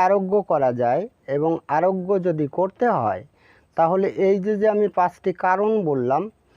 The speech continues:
সেই কারণ অনুসারে চিকিৎসা করতে হবে, এবং প্রয়োজন বোধে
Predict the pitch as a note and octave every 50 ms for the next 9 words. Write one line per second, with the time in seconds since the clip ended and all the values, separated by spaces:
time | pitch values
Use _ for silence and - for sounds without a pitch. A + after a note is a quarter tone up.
0 | _ _ _ _ - - - F3 F#3 F#3 F3 - - G3 F#3+ G3 G3 G#3 A3 A3
1 | - - F#3+ G3 G#3+ G#3+ G3+ - A3 G#3 G#3 G3 - - F#3 E3 - F3+ - -
2 | - G#3 G3 - G3 F#3+ - _ - G3+ F#3+ F#3+ G3 F#3+ G#3 G#3 G3+ - E3 E3+
3 | E3 F3 F3 E3 D#3 - - G#3+ A3 A#3 B3 G#3+ B3 B3+ B3 A#3 G#3+ F#3 D#3+ C#3
4 | D3